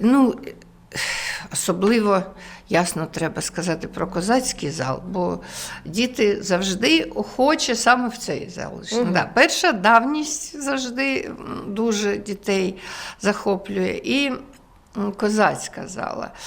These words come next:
Speaker 1: і козацькі перекази, легенди, ну, і просто навіть історія. Ви знаєте, тут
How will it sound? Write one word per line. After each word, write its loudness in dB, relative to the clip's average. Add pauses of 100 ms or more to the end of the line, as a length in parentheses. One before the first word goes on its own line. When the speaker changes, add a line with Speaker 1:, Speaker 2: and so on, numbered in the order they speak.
(200)
Speaker 1:
і -6
козацькі 2
перекази, 0
легенди, 2 (400)
ну, 4 (440)
і 4
просто 2
навіть -6
історія. 0
Ви -6
знаєте, 0
тут -4